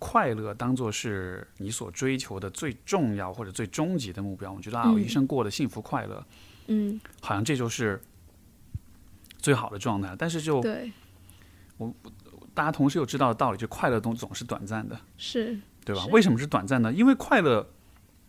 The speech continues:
Speaker 1: 本来就只是一个过程，一个阶段。快乐就是你在达到了你的目标之后，得到那种暂时的满足感。
Speaker 2: 嗯。
Speaker 1: 但是人是目标性的动物。我前两天还在微博上写这个，我就说，人是目标性的动物，所以说我们永远都有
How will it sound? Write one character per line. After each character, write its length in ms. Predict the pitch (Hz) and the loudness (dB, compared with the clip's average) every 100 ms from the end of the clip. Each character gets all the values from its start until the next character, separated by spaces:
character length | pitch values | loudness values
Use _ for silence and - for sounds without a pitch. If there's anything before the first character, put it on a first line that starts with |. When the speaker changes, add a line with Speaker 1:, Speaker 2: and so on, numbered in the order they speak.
| - | -2
Speaker 1:
本 120 | 110 | 2
来 80 | 101 | 2
就 80 | 196 | 0
只 80 | 120 | -2
是 100 | 98 | -6
一 100 | 117 | -4
个 80 | 165 | -2
过 220 | 208 120 | 2 2
程， 160 | 110 | 2
一 40 | 107 | -2
个 80 | 113 | -2
阶 200 | 147 160 | -2 0
段。 220 | 131 - | -2 -4
快 180 | - 214 | 4 4
乐 60 | 151 | 6
就 100 | 160 | 2
是 80 | |
你 120 | 131 92 | 0 2
在 140 | 139 | 2
达 240 | 123 92 135 | 0 -2 4
到 140 | 185 | 4
了 80 | 117 | 4
你 80 | 95 | 0
的 60 | |
目 160 | 143 139 | -2 0
标 180 | 151 143 | 2 2
之 120 | 156 | 0
后， 100 | 120 | -2
得 180 | 101 120 | -2 0
到 140 | 160 | 0
那 80 | 131 | 0
种 140 | 101 | -2
暂 220 | - 156 | 0 0
时 120 | 117 120 | 0 0
的 80 | |
满 200 | 120 - | -2 -2
足 160 | 101 101 | -10 -10
感。 200 | 101 - - - - - | -12 -12 -18 -20 -18 2
Speaker 2:
嗯。 360 | 233 220 190 220 | 4 6 4 2
Speaker 1:
但 120 | 156 | 2
是 180 | 156 117 | 2 0
人 220 | 98 127 | 2 2
是 160 | - 151 | 2 2
目 180 | 170 | 2
标 220 | 151 175 190 | 2 2 2
性 160 | - | 2
的 80 | 117 | 0
动 200 | 110 107 | 0 -4
物。 200 | 110 - - - - | -4 -12 -16 -20 -6
我 80 | 110 | 0
前 120 | 156 | 2
两 60 | 143 | 2
天 80 | |
还 60 | 127 | 2
在 60 | 127 | 2
微 160 | 147 | 0
博 120 | 135 | 2
上 100 | 127 | 0
写 200 | 123 - | 0 -6
这 120 | 95 101 | -8 -10
个， 80 | |
我 60 | 101 | -10
就 60 | 131 | -4
说， 220 | 165 170 - - - - - - - | -2 -2 -6 -20 -20 -20 -18 -14 0
人 220 | 117 180 | 2 4
是 120 | 214 | 4
目 140 | 185 | 2
标 200 | 175 202 | 4 4
性 120 | 220 170 | 4 0
的 80 | |
动 220 | 113 110 95 | 2 0 0
物， 60 | |
所 160 | 92 147 | -2 0
以 40 | |
说 140 | 180 175 | 0 0
我 60 | |
们 100 | 95 | 0
永 140 | 95 135 | 0 0
远 100 | 120 | 2
都 140 | 110 | 0
有 180 | 104 | 0